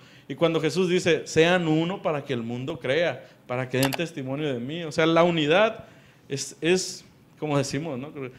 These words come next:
Es pasada de lanza, ¿no? O sea, es sorprendente la unidad que hay, ¿no? O sea, Jesús se pone la camiseta y dice, "Oye, me estás siguiendo,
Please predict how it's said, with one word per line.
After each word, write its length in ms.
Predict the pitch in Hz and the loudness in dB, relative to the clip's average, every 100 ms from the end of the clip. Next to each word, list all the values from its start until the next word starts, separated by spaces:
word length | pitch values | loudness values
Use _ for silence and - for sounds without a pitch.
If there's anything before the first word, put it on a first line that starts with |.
| - | -8
Es 140 | 147 147 | -6 -6
pasada 480 | - 214 185 202 220 | -10 -8 -2 0 2
de 80 | |
lanza, 400 | 180 180 302 220 | 2 0 -2 -6
¿no? 200 | 147 196 | -6 -8
O 80 | 240 | -8
sea, 120 | 185 | -2
es 100 | 185 | -2
sorprendente 760 | - 233 226 220 185 160 240 254 | 0 -2 0 -2 -2 -2 -2 -2
la 80 | 254 | -2
unidad 320 | 208 180 170 | -2 -2 -2
que 140 | 170 | 0
hay, 160 | 151 151 | 0 0
¿no? 140 | 147 | -4
O 460 | 175 - - - - | -14 -18 -20 -20 -10
sea, 100 | 190 | -6
Jesús 320 | 185 180 190 | -2 -2 0
se 100 | 220 | 0
pone 220 | 247 247 254 | 0 0 -2
la 120 | 247 | -2
camiseta 360 | 208 185 233 240 | -2 -2 -2 -2
y 40 | |
dice, 140 | 226 | -2
"Oye, 200 | 208 262 | 0 0
me 100 | 269 | -2
estás 260 | 175 - 202 | -4 -6 -6
siguiendo, 520 | 233 185 247 302 214 | -4 -4 -4 -6 -12